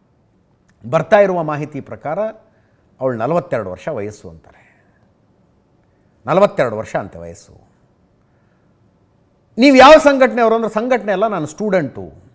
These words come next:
ನಾನು ನಿರುದ್ಯೋಗಿ" ಅಂತಾಳೆ. ನಲವತ್ತೆರಡನೇ ವಯಸ್ಸಿಗೂ ಸ್ಟೂಡೆಂಟ್ ಆಗಿದ್ರೆ ನಿರುದ್ಯೋಗಿ ಅಂತಾನೆ ಅರ್ಥ ಅದು.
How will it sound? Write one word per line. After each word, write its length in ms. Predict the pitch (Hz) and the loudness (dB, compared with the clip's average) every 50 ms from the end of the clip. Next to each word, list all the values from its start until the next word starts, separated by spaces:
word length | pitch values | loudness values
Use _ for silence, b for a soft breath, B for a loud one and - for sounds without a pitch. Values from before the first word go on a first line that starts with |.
| _ _ - | _ _ -4
ನಾನು 260 | 160 214 233 240 220 | -2 -2 -2 -2 -2
ನಿರುದ್ಯೋಗಿ" 560 | 160 156 180 196 175 147 147 135 107 101 107 | -2 -2 -2 -2 -2 -4 -6 -8 -8 -8 -12
ಅಂತಾಳೆ. 640 | 110 107 - - - - - _ _ _ _ _ _ _ _ _ _ _ _ _ _ _ _ _ _ _ _ _ 110 | -12 -14 -16 -20 -20 -20 -20 _ _ _ _ _ _ _ _ _ _ _ _ _ _ _ _ _ _ _ _ _ -8
ನಲವತ್ತೆರಡನೇ 600 | 127 160 208 240 233 233 226 214 202 196 208 196 | -2 0 2 0 0 0 0 0 0 0 -2 -4
ವಯಸ್ಸಿಗೂ 420 | 190 180 175 175 - 175 185 185 | -4 -4 -6 -6 -8 -8 -8 -10
ಸ್ಟೂಡೆಂಟ್ 440 | - - - 165 156 156 151 143 147 | -10 -10 -12 -8 -6 -6 -6 -6 -6
ಆಗಿದ್ರೆ 260 | 151 175 202 247 220 | -6 -6 -6 -6 -6
ನಿರುದ್ಯೋಗಿ 460 | 160 151 151 147 131 139 127 113 110 | -4 -6 -6 -6 -6 -8 -8 -8 -8
ಅಂತಾನೆ 300 | 104 98 92 123 123 113 | -10 -10 -10 -12 -12 -10
ಅರ್ಥ 260 | 95 90 - _ - | -12 -14 -16 _ -20
ಅದು. 180 | 92 71 _ | -20 -20 _